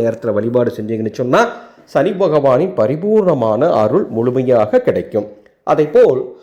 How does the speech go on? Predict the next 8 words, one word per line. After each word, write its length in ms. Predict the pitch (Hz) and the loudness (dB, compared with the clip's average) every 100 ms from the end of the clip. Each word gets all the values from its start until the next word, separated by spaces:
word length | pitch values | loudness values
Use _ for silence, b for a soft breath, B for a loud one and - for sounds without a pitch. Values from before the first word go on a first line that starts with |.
| B B | B B
உங்கள் 260 | 233 220 202 | 0 2 2
வீட்டின் 340 | 254 262 240 208 | -2 -2 0 2
அருகில் 320 | 185 208 196 | 2 2 -2
இருக்கக்கூடிய 440 | 175 175 170 151 165 135 | -2 -4 -6 -6 -6 0
நவகிரக 460 | 147 185 220 202 175 120 | 0 2 0 0 2 2
ஆலயம் 320 | 131 131 117 - | 2 0 -2 -4
சென்று 280 | 98 110 131 117 180 B B 151 170 | -6 0 0 0 -6 B B -2 2
நவகிரகத்தை 720 | 196 247 233 214 180 - | 4 4 4 0 -2 -6